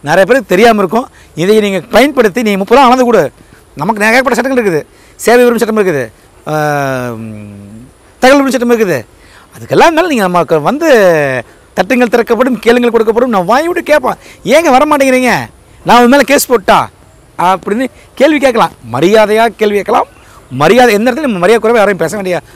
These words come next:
அவசியம் இல்ல. கேட்டு நமக்கான உரிமையை நம்ம வந்து வேண்டி விரும்பி வாங்கலாம்.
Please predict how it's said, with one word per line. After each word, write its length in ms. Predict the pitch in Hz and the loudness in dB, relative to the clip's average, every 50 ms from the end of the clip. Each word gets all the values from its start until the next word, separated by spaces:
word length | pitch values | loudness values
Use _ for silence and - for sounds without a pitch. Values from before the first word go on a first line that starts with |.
| - | -14
அவசியம் 360 | - 127 147 160 165 190 180 170 | -6 -4 -4 -2 -2 -2 -2 -2
இல்ல. 280 | 165 175 214 262 - - _ - - - - _ | 0 0 0 0 0 -4 _ -20 -20 -20 -20 _
கேட்டு 460 | - - 202 240 247 - - 339 554 - - _ - 151 | -4 0 2 2 2 2 0 -2 -2 -2 -4 _ -6 -4
நமக்கான 340 | 170 202 233 202 233 220 | -2 -2 0 0 0 2
உரிமையை 460 | 208 190 208 277 285 269 262 254 285 359 508 - - - _ | 2 2 2 2 2 2 2 2 2 0 0 -4 -16 -20 _
நம்ம 280 | - 156 165 165 165 160 | -8 -6 -4 -4 -4 -4
வந்து 340 | 156 190 226 285 339 427 - - _ - | -4 -4 -2 -2 -4 -4 -6 -8 _ -4
வேண்டி 340 | 135 165 214 247 247 220 202 | 2 2 2 2 2 0 0
விரும்பி 260 | 170 190 220 240 294 | 0 0 0 -2 -4
வாங்கலாம். 580 | 294 277 - 139 156 175 185 180 180 196 220 | -6 -8 -6 -2 -2 0 0 2 0 0 0